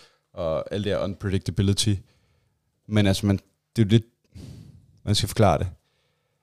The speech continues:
Altså, under Ferguson var United jo s-, i ni ud af ti kampe, otte ud af ti kampe, var de jo et,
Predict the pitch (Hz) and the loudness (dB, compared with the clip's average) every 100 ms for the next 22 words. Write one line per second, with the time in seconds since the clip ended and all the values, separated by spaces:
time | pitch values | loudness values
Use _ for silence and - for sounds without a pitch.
0 | _ _ _ 98 98 - 120 127 - - | _ _ _ 0 2 4 4 6 4 4
1 | 107 110 120 110 98 90 85 90 107 - | 4 4 4 4 4 4 2 2 2 0
2 | - - - - - 110 117 123 113 110 | -6 -6 -6 -6 -6 -2 2 2 0 -2
3 | - - 113 92 92 101 - _ 110 113 | -4 -4 -4 -4 -4 -6 -8 _ -8 -4
4 | 104 - 101 - 95 95 98 101 90 92 | -4 -4 -6 -6 -8 -8 -6 -6 -4 -4
5 | 85 | -4